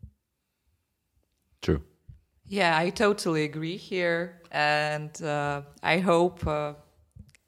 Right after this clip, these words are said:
Speaker 2: it all will be feasible <laughs>
Speaker 1: Yeah.
Speaker 2: in the future.
Speaker 1: What would be a takeaway advice for our listeners as an H R expert or someone who has been in the field for,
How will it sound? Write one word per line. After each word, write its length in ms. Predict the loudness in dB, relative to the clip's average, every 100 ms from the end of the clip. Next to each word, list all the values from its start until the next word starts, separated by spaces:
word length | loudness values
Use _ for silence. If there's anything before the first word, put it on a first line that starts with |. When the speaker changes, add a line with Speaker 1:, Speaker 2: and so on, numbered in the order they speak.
| -6
Speaker 2:
it 140 | 2
all 180 | 6 6
will 180 | 4 2
be 240 | 0 -4
feasible 640 | -4 0 2 2 0 -2 2
<laughs> 40 | 4 6 6 4 2 4
Speaker 1:
Yeah. 120 | 4
Speaker 2:
in 40 | 4
the 100 | -2
future. 420 | -4 -4 -4 -6 -8 -12 -12 -12 -12 -12 -12 -16 -20 _ _ _ _ _ _ _ _ _ 2
Speaker 1:
What 140 | 6
would 160 | 8 8
be 280 | 10 10 8 4
a 40 |
takeaway 500 | 6 6 8 8 10
advice 580 | 8 6 4 4 2 -4
for 260 | -2 4 6
our 60 |
listeners 540 | 6 2 -2 -4 -4 -4
as 360 | -4 -6 -12 -16 -8
an 120 | -4
H 260 | -2 -2 -4
R 140 | -4 -4
expert 400 | -6 -8 -8 -6
or 60 | -4
someone 380 | -2 0 0
who 200 | 2 6
has 200 | 6 6
been 340 | 6 6 6 2
in 100 | 0
the 80 | 2
field 380 | 8 8 8
for, 440 | 2 0 2 2